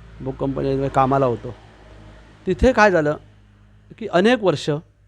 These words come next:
तिथले जे कामगार होते, ज्या मी अंधेरीला कामाला जायचो तिथे, ते सगळे व्हाउचरवर असायचे. म्हणजे पंचवीस पंचवीस वर्ष काम केल्यानंतर एखादा कामगार जर तो व्हाउचरवर असेल, व्हाउचरवर सही करून त्याला आणि तिथे शेड बघत नाही. आणि म्हणून मग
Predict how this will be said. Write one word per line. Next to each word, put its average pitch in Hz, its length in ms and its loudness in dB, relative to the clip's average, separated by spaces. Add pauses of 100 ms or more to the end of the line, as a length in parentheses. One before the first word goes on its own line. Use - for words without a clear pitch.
(460)
तिथले 180 220 -2
जे 208 120 0
कामगार 165 360 2
होते, 120 260 -6 (1040)
ज्या 143 120 2
मी 160 220 4
अंधेरीला 156 460 2
कामाला 147 380 2
जायचो 139 200 -2
तिथे, 127 280 -8 (880)
ते 220 80 -2
सगळे 226 360 4 (200)
व्हाउचरवर 175 560 2
असायचे. 120 500 -6
म्हणजे 226 140 -4
पंचवीस 196 440 -2
पंचवीस 214 320 -4
वर्ष 202 200 -2
काम 190 300 2
केल्यानंतर 190 460 0
एखादा 185 320 2
कामगार 170 520 2 (560)
जर 165 160 0
तो 202 120 -2
व्हाउचरवर 170 520 2
असेल, 151 160 0
व्हाउचरवर 139 380 -2
सही 156 200 -4
करून 151 200 -8
त्याला 156 180 -2
आणि 156 200 -4 (120)
तिथे 151 280 -12
शेड 151 180 -6
बघत 147 260 -2
नाही. 127 200 -10 (520)
आणि 190 160 0
म्हणून 208 280 2
मग 262 160 0